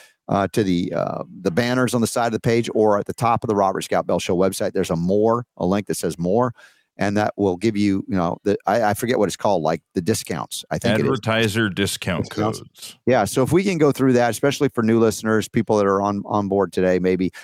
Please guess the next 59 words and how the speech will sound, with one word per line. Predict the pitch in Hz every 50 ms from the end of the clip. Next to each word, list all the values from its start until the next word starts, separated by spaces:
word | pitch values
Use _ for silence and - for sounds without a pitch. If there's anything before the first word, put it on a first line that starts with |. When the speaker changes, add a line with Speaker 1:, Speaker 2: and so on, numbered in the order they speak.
| - -
Speaker 1:
I, | - 113 -
it | - 117 104
might | 113 120 120
be | 120 131
a | 120
review | 110 98 98 110 123 131
or | 123 120 120
a | 117
reminder | 113 110 110 123 135 135 127 92 87
for | - 85 80
some | - 92 82 87
of | 82 78
you. | 78 73
So | 76 - 101
if | 92
you | 110 120
can | 113 -
put | 131 127
that | - 120 117
up | 117 - 113
on | 104
the | 92 85
screen | - - - 120 117 110 101
and | 95 87
we | 90 -
can | - 90 82
scroll | - - - 113 110 107
through | 92 - 113 110 101
that | 98 92 - -
real | 95 95 90
quick, | - - 110 98 90 -
and | 90 82
wanna | 82 87 85
say, | - - 92 87 - _ _ - _ _ _ _ _ -
uh, | 87 90 95 85
shout | 76 - - 110 104 101
out | 92 -
and | 76
thank | - 104 98 107 -
you | - 98 85
to | 82
those | 80 85 87 90 82 -
that | 82 76
have | 82 73
supported | - - - - - 107 104 95 87 80
us | 85 92 104 101 - - - _ _ _ _ _ _ _ _ -
and | - 104 104 101
that | 95 92
still | - - - 123 113
support | - - 101 85 - 87 80 76
us. | 85 113 - - -
And | - 92 95
that | 95 98
includes | 98 92 - - - 113 107 101 90 - -
our, | 104 101 95 92
uh, | 87 85 80 - _ _ _ _ _ _ _ _ -
uh, | - - 57 57 - - - - -
energy | - 113 123 139 143 - - 104
bits, | 80 - 78 82 - - - - -